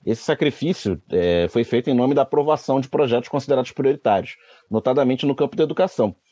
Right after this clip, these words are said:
é, como for a prioridade, né, a educação no, no governo Brizola, no Rio Grande do Sul, mais de vinte anos antes, como a gente comentou no, na, na nossa edição anterior do documento Lado B. O principal símbolo do governo acabaria sendo o ciep, o Centro Integrado de Educação Pública.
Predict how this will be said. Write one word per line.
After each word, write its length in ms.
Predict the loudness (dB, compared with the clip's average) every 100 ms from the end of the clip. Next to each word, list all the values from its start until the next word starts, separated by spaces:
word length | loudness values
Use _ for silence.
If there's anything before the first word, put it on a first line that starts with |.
| _ _ _
é, 240 | -2 0 0
como 280 | 0 0 0
for 260 | 0 2
a 40 | 2
prioridade, 600 | 0 -2 0 2 0 0
né, 300 | -2 0 0
a 80 | 0
educação 600 | -2 -2 -2 -2 0 2
no, 280 | 2 2 0
no 80 | 0
governo 300 | -2 0 0
Brizola, 460 | 0 0 0 2 2
no 80 |
Rio 140 | 0 0
Grande 240 | 0 -2
do 140 | -4 -4
Sul, 280 | -2 -2 -2 _ _ _
mais 240 | -4 -2 0
de 80 | 0
vinte 260 | -2 0
anos 240 | 0 0 0
antes, 240 | -2 -2
como 180 | -2 -2
a 40 |
gente 160 | -2 -4
comentou 500 | -2 -2 0 0 0
no, 380 | 0 0 0 0
na, 160 | 0
na 240 | 0 0 0
nossa 220 | 0 -4
edição 220 | -4 -4
anterior 360 | -2 0 0 0
do 80 |
documento 420 | -2 0 0 0 -2
Lado 220 | -2 0
B. 220 | -2 -4 _ _ _
O 140 | -6 -2
principal 400 | -4 -2 -4 -4
símbolo 500 | -6 -2 0 0 0
do 100 | 0
governo 400 | 0 2 2 0
acabaria 340 | 0 0 0
sendo 200 | 0 -2
o 40 |
ciep, 460 | -2 0 0 0 -6
o 40 |
Centro 340 | -8 -4 -4 -4
Integrado 420 | -2 0 2 0
de 80 | -2
Educação 380 | -2 -4 -2 -4
Pública. 480 | -2 -2 -4 -8